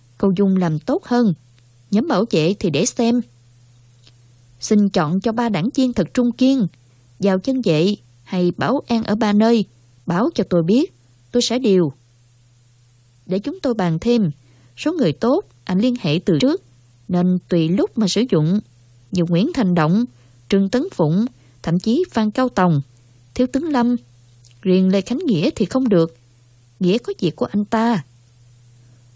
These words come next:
Luân báo cáo cho anh Sáu biết, Son tiếp, "Chú ý đến Nghĩa, chú ý đến Nghĩa," khi hỏi Thạch. Anh Sáu hơi cau mày. "Vậy là có một lỗ giò nào rồi.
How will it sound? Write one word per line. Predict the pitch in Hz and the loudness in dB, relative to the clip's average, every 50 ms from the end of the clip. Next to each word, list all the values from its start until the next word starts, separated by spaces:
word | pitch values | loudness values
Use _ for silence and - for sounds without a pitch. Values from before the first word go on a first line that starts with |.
| - - - - | -20 -18 -10 -6
Luân | 190 190 185 180 175 170 170 175 - | -2 0 0 2 2 0 0 -2 -4
báo | 202 214 247 | -6 -8 -6
cáo | - 240 262 330 - | -6 -6 -6 -6 -6
cho | - 240 - | -8 -6 -4
anh | 214 226 | -4 -4
Sáu | 214 - - 233 254 | -4 -2 -2 -4 -2
biết, | 262 262 269 302 370 - - - - - - | 0 2 2 2 2 0 -4 -16 -20 -14 -12
Son | - - 196 175 170 165 170 - | -6 -2 2 2 2 2 0 -2
tiếp, | - 240 262 320 - - - - - - - - - - - | 0 0 0 0 -2 -6 -18 -20 -20 -20 -20 -20 -20 -8 -2
"Chú | - 247 - | 0 0 2
ý | - 233 254 294 | 2 2 0 0
đến | 294 226 214 285 359 359 | 0 0 0 0 -2 -2
Nghĩa, | 285 247 175 147 143 170 220 294 - - - - - - - - - - - | -2 0 0 0 0 0 -2 -4 -6 -10 -20 -20 -20 -20 -20 -20 -20 -10 -2
chú | - 254 - | -2 0 0
ý | - 240 262 | 0 0 0
đến | - 233 240 | 0 0 -2
Nghĩa," | 330 359 277 185 156 147 180 233 302 - - - - - - - - | 0 0 0 0 2 0 0 -2 -4 -6 -10 -20 -20 -20 -20 -20 -12
khi | - - 196 180 170 | -4 0 2 2 2
hỏi | - 156 202 285 - | 0 -2 -2 -2 -2
Thạch. | - 202 143 - - - - - - - - - - - - - - - - - - - - | -4 -4 -4 -4 -6 -14 -20 -20 -20 -20 -20 -20 -20 -20 -20 -20 -20 -20 -20 -20 -20 -10 -2
Anh | - 180 | 0 0
Sáu | 175 175 - 170 185 247 330 320 | 0 0 0 -2 -2 -2 -4 -4
hơi | - 214 190 175 170 - | -2 0 0 0 0 -2
cau | - 240 247 240 - | -2 -4 -2 -2 0
mày. | 180 156 147 135 135 - - - - - - - - - - - - - - - - - | 0 0 0 0 -2 -6 -12 -20 -20 -20 -20 -20 -20 -20 -20 -20 -20 -20 -20 -20 -10 -2
"Vậy | - 180 175 226 254 | 2 2 4 4 4
là | 269 254 226 165 | 2 2 0 -2
có | - - | -2 -2
một | 370 320 220 175 - | -2 0 0 0 2
lỗ | 185 165 175 262 370 - | 2 2 2 2 0 0
giò | 240 196 175 | 0 0 0
nào | 165 165 165 160 | 2 0 0 0
rồi. | - 180 180 151 139 | 2 2 2 0 -2